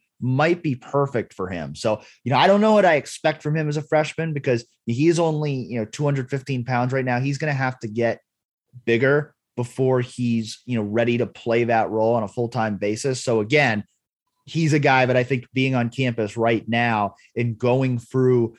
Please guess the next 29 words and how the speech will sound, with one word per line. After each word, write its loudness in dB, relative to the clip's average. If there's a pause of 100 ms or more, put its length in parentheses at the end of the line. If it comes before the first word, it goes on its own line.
(200)
uh, 0
strength -2
and -4
conditioning -4
workouts -2 (180)
at 2
Ohio 2
State -2
all 4
off 2
season, -6 (200)
I 2
think 0
that's -2
a 0
really 0
big -4
thing -2
for -8
Gabe -4
Powers 0
and -6 (300)
im-, -4
improving -2
his -4
chances -4
of -6
playing -2
early. -2